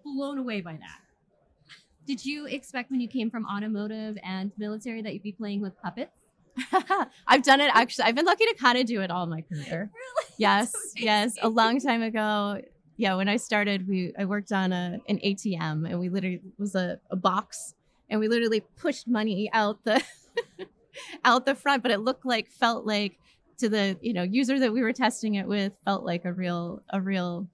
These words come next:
Speaker 2: you know, A T M. So
Speaker 1: That's, I don't know why, but I think maybe it's my theater background, but I find that thrilling. <laughs>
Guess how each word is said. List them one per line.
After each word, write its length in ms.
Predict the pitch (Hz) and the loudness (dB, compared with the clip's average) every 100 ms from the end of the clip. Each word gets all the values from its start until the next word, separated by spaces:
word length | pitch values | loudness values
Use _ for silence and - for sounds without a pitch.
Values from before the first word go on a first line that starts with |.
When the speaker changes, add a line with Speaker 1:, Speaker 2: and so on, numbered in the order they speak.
| - | -6
Speaker 2:
you 60 | |
know, 100 | 175 - | -4 -2
A 80 | 208 | -4
T 180 | - 180 | -2 -2
M. 300 | 156 208 214 | -2 -2 -4
So 380 | - 185 160 202 - _ _ _ _ - - _ _ _ _ | -6 -4 -4 -4 -12 _ _ _ _ -4 -4 _ _ _ _
Speaker 1:
That's, 180 | 440 466 - | -4 -4 -8
I 100 | 277 | -8
don't 160 | 381 - | -8 -10
know 140 | 311 - | -14 -12
why, 220 | - 226 285 | -4 -4 -2
but 100 | 240 | -6
I 300 | 196 - - - | -10 -12 -20 -8
think 160 | 349 | -6
maybe 200 | 285 294 | -6 -8
it's 200 | 302 262 | -8 -8
my 140 | 226 190 - | -6 -6 -6
theater 320 | 190 220 277 | -4 -4 -6
background, 480 | 262 - 311 311 294 | -10 -10 -10 -10 -10
but 100 | 220 | -10
I 80 | 233 | -10
find 240 | - 277 | -8 -4
that 140 | 226 - - | -4 -6 -14
thrilling. 440 | 175 90 107 185 | -16 -16 -12 -12
<laughs> 40 | - | -12